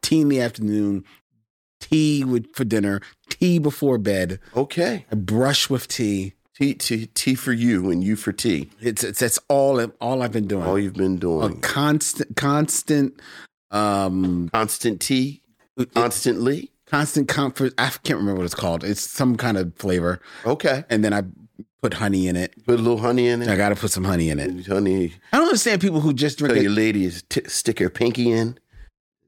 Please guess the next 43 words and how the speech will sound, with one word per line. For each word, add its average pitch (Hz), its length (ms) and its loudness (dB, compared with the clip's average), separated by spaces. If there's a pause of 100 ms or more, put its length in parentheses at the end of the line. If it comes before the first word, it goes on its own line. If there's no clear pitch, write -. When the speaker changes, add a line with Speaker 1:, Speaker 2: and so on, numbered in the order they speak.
(240)
Speaker 2:
Say, 82 220 -20
"Honey." 92 280 -4 (1400)
Like 78 120 -4
Erykah 87 300 0
Badu 87 400 0
say, 90 340 -2
"Stick - 320 -12
a - 40 -14
little." - 180 -20 (800)
Speaker 1:
I'm 90 80 -2
not 82 40 0
gonna 87 120 0
touch 95 260 -2
that. 82 300 -2
Speaker 2:
Okay. 131 120 -2
Speaker 1:
Um, 139 480 4 (1000)
I 285 60 2
don't 392 220 2
know, 247 220 0
understand 208 320 0
how 180 80 0
people 170 240 -2
could 156 140 2
just 143 180 -2
have 143 220 2
a 117 80 0 (140)
tea 151 280 2
and 110 100 0
just 120 140 0
have 117 160 0
the 87 40 -6
tea 135 200 0
bag 92 280 0
and 90 120 -2
no, 92 300 -2 (580)
nothing 98 420 -2 (220)
added 87 360 -2
to. 92 160 -2
Are 113 100 2
you 214 160 4
a 214 40 2
tea 214 200 -2
drinker? 202 380 -2